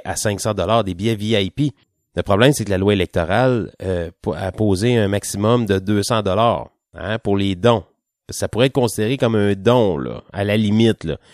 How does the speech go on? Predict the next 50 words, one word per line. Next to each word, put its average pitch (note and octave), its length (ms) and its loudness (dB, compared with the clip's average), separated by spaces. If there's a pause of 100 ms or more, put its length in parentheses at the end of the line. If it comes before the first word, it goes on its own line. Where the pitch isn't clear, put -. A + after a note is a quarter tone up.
(160)
parce F2+ 100 0
que G#2+ 80 0
tu G2+ 160 -2
vas A2 100 4
dans G2+ 220 2
un F#2+ 80 4
rassemblement F#2 680 0
partisan, F#2 600 -4 (520)
euh, D#2+ 840 -8
de, F2 180 -6
de, E2 160 -6
d'un F2 200 -6
parti - 260 -2
politique. F#2+ 480 -2 (580)
Mais, A2+ 340 2
euh, G2 200 -2 (300)
encore A2 320 4
une G2 80 4
fois, G2 460 0 (480)
il - 60 -20
fallait F#2+ 220 0
que G2 160 -2
quelqu'un G2+ 360 0
qui F#2+ 140 -4
dise, « G2 200 0
Ah B2+ 60 2
non, E3 120 2
non, F#3 140 0
non, G3 160 2
non, G3+ 120 0
c'était - 280 -2
pas C3+ 140 4
cinq A2 220 0
cents, F3 180 -2
c'était A#2 160 0
cinquante. » A2+ 500 0 (540)
Bon, F2 140 -2
un F#2 120 2
zéro G2+ 300 4
de - 100 -20
trop, G#2 220 -4 (120)
hein ? B2 220 -2 (840)
C'est - 120 -14
comme A2+ 180 2
une A#2+ 220 4
agva, G#2 460 4
tu - 80 -8
sais, B2 80 0
c'est, G#2+ 140 -6
ah, E2 200 -4